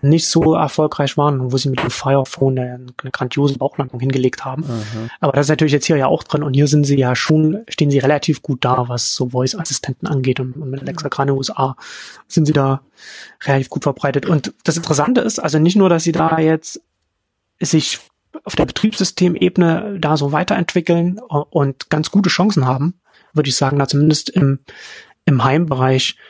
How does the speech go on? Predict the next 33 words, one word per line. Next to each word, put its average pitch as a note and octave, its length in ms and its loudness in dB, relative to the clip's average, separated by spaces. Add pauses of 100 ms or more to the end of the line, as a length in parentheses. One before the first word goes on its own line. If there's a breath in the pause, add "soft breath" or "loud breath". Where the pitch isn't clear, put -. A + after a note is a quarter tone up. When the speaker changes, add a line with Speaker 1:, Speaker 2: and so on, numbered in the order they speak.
(140 soft breath)
Speaker 1:
sich - 200 -2
da C3 160 0
zu - 120 -4
etablieren, C3 440 0
wenn B2+ 140 2
nicht C#3 180 2
im, C#3+ 260 0
im, B2+ 260 -6 (120)
im F3 100 2
mobilen D3 380 4
Bereich, C3 300 0
wo C3+ 80 4
ja C3 80 4
Android C#3 480 -4
und, C3+ 240 -4
und C3 140 -4
I C3+ 100 -2
O C3+ 60 0
S, - 380 -6
äh, D3 120 2
dominieren C3+ 500 2
werden C3 220 -6
auf C#3+ 180 -14
lange C3+ 240 -4
Sicht, D3 300 -2 (580 loud breath)
wo C#3 100 2
ja C#3+ 60 4
auch D3+ 100 2
ein C3+ 120 2
Windows C#3+ 240 2
nicht C3+ 180 -2
reingekommen C#3+ 420 -2
ist. - 200 -2